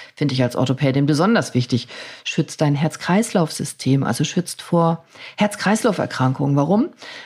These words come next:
Also wir wissen, dass eine Folge von Hormonmangel die Bildung von Plaques sein kann. Im Volksmund sagt man dazu Arterienverkalkung. Also zu wenig Östrogen kann dafür sorgen, dass du eine Arterienverkalkung bekommst. Und das kann zu Bluthochdruck, Herzinfarkt, Schlaganfall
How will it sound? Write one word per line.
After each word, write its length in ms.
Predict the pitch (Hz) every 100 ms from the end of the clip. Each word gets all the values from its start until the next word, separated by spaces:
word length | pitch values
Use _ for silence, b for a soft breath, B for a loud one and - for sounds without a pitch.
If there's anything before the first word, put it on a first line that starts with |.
| B
Also 180 | 220 247
wir 80 | 240
wissen, 260 | 277 247
dass 200 | 196 175
eine 80 | 175
Folge 400 | - 165 190 208
von 340 | - 160 156
Hormonmangel 880 | 160 160 165 226 247 160 120 131 196
die 140 | 208 170
Bildung 320 | 175 190 214
von 260 | - 208
Plaques 540 | 208 - 165 - - -
sein 260 | 113 107
kann. 240 | - - -
Im 120 | 120
Volksmund 520 | - 165 - - -
sagt 220 | 139 139
man 100 | -
dazu 240 | 143 131 156
Arterienverkalkung. 1160 | 156 - 208 208 143 - - - - - - -
Also 320 | 160 151 147 B B B B B B B B _
zu 220 | - 185
wenig 320 | 190 226 233
Östrogen 800 | 190 - 185 156 156 170 220 311 - _ _ _ _ _
kann 220 | - 160 185
dafür 300 | 214 - 202
sorgen, 300 | 135 139 156
dass 180 | 160
du 100 | -
eine 140 | 233 247
Arterienverkalkung 1160 | - 180 151 139 139 - - 131 135 - 62
bekommst. 520 | - 127 - - 143 -
Und 140 | 170
das 200 | 156 -
kann 200 | 165 151
zu 120 | 170
Bluthochdruck, 640 | 160 202 - 180 - 160
Herzinfarkt, 540 | 160 139 147 - 185 -
Schlaganfall 880 | - 131 127 143 131 - 123 120